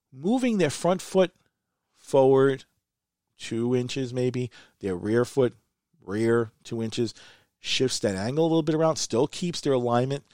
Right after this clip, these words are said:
of their torso to the hips exactly the same as it was, but you're actually just moving the foot position a little bit. Gee, now I'm shooting down the center.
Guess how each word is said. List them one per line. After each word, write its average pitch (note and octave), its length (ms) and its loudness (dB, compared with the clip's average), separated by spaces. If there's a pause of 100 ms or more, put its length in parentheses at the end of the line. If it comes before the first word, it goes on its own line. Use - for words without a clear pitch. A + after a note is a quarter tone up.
(280)
of A2 120 -4
their A2 120 -2
torso G#2+ 460 -2
to - 120 -6
the D3+ 80 0
hips A2+ 240 -4
exactly F#2+ 380 -8
the B2 80 -6
same C3+ 240 -6
as C3+ 100 -12
it F3+ 80 -6
was, F#3 380 -4 (340)
but - 160 -6
you're C3+ 80 2
actually A#2+ 180 -2
just A2+ 140 -8
moving B2+ 300 -6
the A2 80 -6
foot - 300 -4
position G2 360 -6
a F2+ 60 -6
little F2 200 -6
bit. F#2 240 -8 (1500)
Gee, E3 440 -2 (140)
now G#2 280 -6
I'm E3+ 60 -4
shooting F#2+ 320 -6
down G#2+ 160 -4
the D3 60 -6
center. G#3+ 400 -6